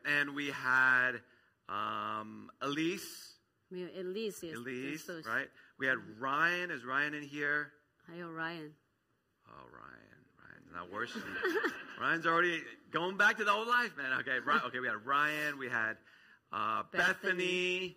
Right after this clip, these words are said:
Speaker 1: and we had Peter.
Speaker 2: Peter还有。
Speaker 1: Oh, Peter's nuts. They're still living in their old, man. No, I'm just kidding. <laughs> So what,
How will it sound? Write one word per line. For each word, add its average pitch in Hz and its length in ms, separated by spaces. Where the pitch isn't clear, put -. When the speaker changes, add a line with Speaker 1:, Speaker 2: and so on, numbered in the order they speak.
Speaker 1:
and 143 160
we 147 80
had 143 180
Peter. 160 600
Speaker 2:
Peter 170 380
还 151 160
有。 139 140
Speaker 1:
Oh, - 400
Peter's - 340
nuts. - 460
They're - 80
still - 220
living 135 200
in 127 60
their 113 160
old, 123 400
man. 101 240
No, 95 60
I'm - 80
just 233 80
kidding. - 500
<laughs> - 20
So 190 220
what, 185 200